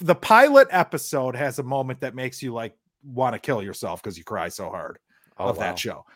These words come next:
Speaker 1: Nothing has gotten that to that point, but, but yeah, what'd you watch?
Speaker 2: Uh, so I finished You season two. Um, <sighs> this is, this is, it's, it's a
Speaker 1: Spoilers?
Speaker 2: fun, it's, it's, yeah,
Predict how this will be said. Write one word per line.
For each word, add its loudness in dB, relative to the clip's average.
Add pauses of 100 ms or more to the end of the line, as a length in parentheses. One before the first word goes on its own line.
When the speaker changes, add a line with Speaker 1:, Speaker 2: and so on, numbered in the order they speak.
(120)
Speaker 1:
Nothing 6
has 2
gotten 6
that 0 (360)
to -2
that -2
point, -16
but, -10 (220)
but 10
yeah, 12
what'd 6
you 4
watch? 0 (640)
Speaker 2:
Uh, 6
so 2
I 0
finished -2
You -2
season -8
two. -6 (840)
Um, 4 (1080)
<sighs> -8 (3000)
this -4
is, -2
this 2
is, -4
it's, -2
it's -12
a -8
Speaker 1:
Spoilers? 10 (100)
Speaker 2:
fun, -
it's, -16
it's, -10
yeah, 10